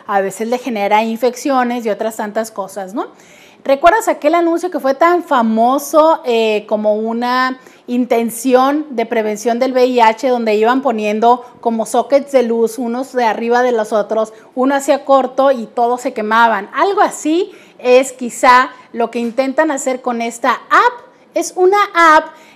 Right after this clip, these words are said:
que te revela con cuánta gente realmente te has acostado. Y bueno, basándose en esa premisa, ¿no? Porque, bueno, a final de cuentas, tú has tenido cierto número de parejas sexuales, pero hay parejas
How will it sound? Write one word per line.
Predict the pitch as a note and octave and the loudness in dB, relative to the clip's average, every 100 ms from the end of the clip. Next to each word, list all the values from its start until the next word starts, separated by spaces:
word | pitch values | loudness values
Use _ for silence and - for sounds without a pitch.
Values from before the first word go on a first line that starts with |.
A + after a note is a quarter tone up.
| _ | _
que | - D#4+ D#4+ | 4 6 6
te | - | 2
revela | C#4 A#3+ A3+ A3+ C4+ A#3+ A3+ A3+ | 0 0 0 4 4 4 0 0
con | A#3+ A#3+ | -2 -2
cuánta | A3+ - E4 G#4 G#4+ F#4+ | -4 2 2 2 0 -2
gente | - C4+ C4 - | -2 -6 -6 0
realmente | C#4 C4 A#3 A3+ B3 B3+ B3 B3 B3 C4 | 0 0 0 2 2 0 -6 -6 -6 -6
te | A#3 | -2
has | G#3 G3+ A#3 | -2 -4 -6
acostado. | G#3+ A3 - F#3+ F#3 F#3 - - - | -8 -10 -8 -8 -8 -10 -18 -10 0
Y | |
bueno, | F4 E4+ E4 E4 | 4 4 2 -2
basándose | B3+ G#3+ A#3 A#3 C#4+ B3+ | -2 0 -2 -2 -2 -2
en | G#3 | -4
esa | G3+ A#3+ | -2 -2
premisa, | D#4 G4 A#4+ G#4+ A#3+ | -2 -2 -4 -4 -6
¿no? | C4 | -4
Porque, | C4+ C4 | -6 -6
bueno, | G#3+ G#3 | -8 -8
a | |
final | G3+ G3+ G3+ | -8 -8 -4
de | C4 | -4
cuentas, | C4+ A#3 C4 C#4+ - _ | -4 -4 -4 -4 -10 _
tú | - | -6
has | B3+ | -4
tenido | C#4 C4+ C4 | -2 0 0
cierto | C4+ C#4+ C4 C4 C4+ | 0 -2 -2 -2 -2
número | B3+ B3 C4+ | -2 -2 0
de | C#4 | 0
parejas | B3+ A3 G3+ B3 B3+ | 0 -4 -4 -4 -4
sexuales, | E4 E4 D#4+ B3 B3 - - - - | -6 -4 -2 0 -2 -4 -14 -20 0
pero | G4 F#4 D#4+ D#4+ D#4+ | 6 8 10 6 4
hay | B3 B3 | 2 2
parejas | B3 F4 C#4 C#4+ D4+ D4+ | 4 4 4 2 -2 -2